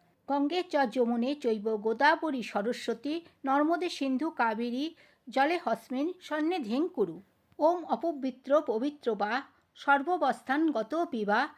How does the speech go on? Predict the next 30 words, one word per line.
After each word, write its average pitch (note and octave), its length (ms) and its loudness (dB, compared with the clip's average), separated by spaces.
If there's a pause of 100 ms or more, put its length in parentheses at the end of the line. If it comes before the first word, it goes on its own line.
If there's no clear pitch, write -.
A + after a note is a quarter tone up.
(240)
যৎ D4 260 4
সরিত A#3+ 380 0 (100)
পুণ্ডরীকাক্ষং C4+ 920 0 (240)
সবাহ্য C#4+ 760 4
অভ্যন্তর D4+ 760 0
সূচি।" - 420 -8 (480)
স্নান D#4+ 400 2
সেরে C#4 320 -2
একটি C#4 340 -6
তামার C#4+ 400 0
পাত্রে C#4+ 520 -4 (100)
পরিষ্কার C4+ 560 -4
জল F#3+ 300 -2
নিন F#3 240 -12 (220)
এবং C#4+ 300 0
জলে B3+ 480 -2
লাল A3+ 260 2
ফুল, D#4 320 -8 (120)
তিল, C#4 360 -2
গুড় C#4 400 -4 (260)
ও B3 160 4
রলি C4 320 2
মিশিয়ে E4 380 -6
নিন। E3 300 -8 (220)
পূর্ব F4 260 -6
দিকে F#4 280 -2
মুখ C#4+ 300 0
করে C4+ 240 2
সূর্য C4+ 360 -6
দেবতাকে D4+ 580 -6